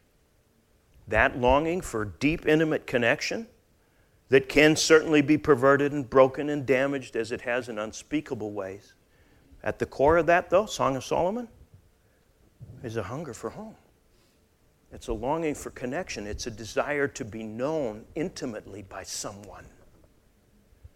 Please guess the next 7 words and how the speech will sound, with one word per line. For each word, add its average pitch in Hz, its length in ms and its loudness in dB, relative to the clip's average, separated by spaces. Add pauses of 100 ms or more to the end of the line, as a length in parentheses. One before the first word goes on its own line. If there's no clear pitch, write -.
(160)
That's - 180 -16
not 226 180 -4
illegitimate. 101 800 -10
It - 1080 -20
needs 139 240 0
to - 120 -6
be 107 260 -10